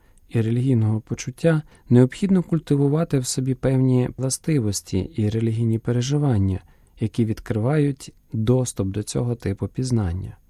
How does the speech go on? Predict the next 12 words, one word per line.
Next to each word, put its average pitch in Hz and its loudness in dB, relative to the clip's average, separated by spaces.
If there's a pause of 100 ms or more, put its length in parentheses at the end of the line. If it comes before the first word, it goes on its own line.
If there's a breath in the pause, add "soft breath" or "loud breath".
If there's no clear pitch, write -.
(140)
Нарешті, 113 0
у 110 0
тому 110 2
випадку, 123 0
якщо 117 -2
ми 113 2
хочемо 110 -2
здобути 113 -2
знання 110 0
Бога 113 -2 (160)
юдеохристиянської 131 0
традиції, 98 -2